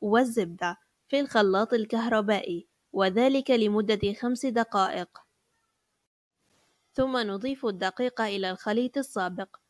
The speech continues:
ونقوم بتقليبهم جميعا فيصبح لدينا خليط متجانس. نحضر طاسة تيفال ونضع بها قليلا من الزيت،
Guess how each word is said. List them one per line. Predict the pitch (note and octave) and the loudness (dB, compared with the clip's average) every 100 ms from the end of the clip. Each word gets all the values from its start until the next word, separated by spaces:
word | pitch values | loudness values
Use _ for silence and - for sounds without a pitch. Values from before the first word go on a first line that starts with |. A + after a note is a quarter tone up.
| _ _ - | _ _ 0
ونقوم | A3 G3+ F#3 C4 C4+ C4 | 2 2 -2 -2 2 2
بتقليبهم | G3+ - - A3 A3+ G#3+ A#3 G3+ | 4 2 0 0 0 0 0 0
جميعا | G#3 G3 F#3+ F#3+ A#3+ C#4+ _ _ _ | 0 0 2 2 0 -6 _ _ _
فيصبح | F3+ G3+ B3+ - B3+ B3 | 4 4 2 0 0 2
لدينا | G3 F#3 A3 A#3 G#3+ | 2 2 2 2 0
خليط | G#3+ G3+ G3+ A3 C4 | 0 2 2 2 0
متجانس. | B3 B3 B3 A3 G#3 F3+ F3+ F3+ - - _ _ _ _ _ _ _ _ _ _ _ _ _ | 0 2 2 2 0 -2 -4 -8 -12 -20 _ _ _ _ _ _ _ _ _ _ _ _ _
نحضر | G#3+ G#3+ A#3+ C#4+ D4+ C#4 A3 | -4 -2 -2 -2 0 0 0
طاسة | A3 A3 B3 A3 G#3 - | -2 -2 -4 -4 -4 -2
تيفال | G3+ F#3+ G3+ G#3+ C4+ - - | -2 2 2 0 -4 -8 0
ونضع | G#3 G#3 A#3 B3+ C4+ A#3+ | 2 4 2 2 2 2
بها | G#3+ A#3 G3+ | 0 2 0
قليلا | - G#3+ G#3 G3 F#3 | 2 0 2 2 0
من | F#3 F#3 | 0 -2
الزيت، | F#3+ F#3 A#3 F#3+ | -4 -2 -2 -2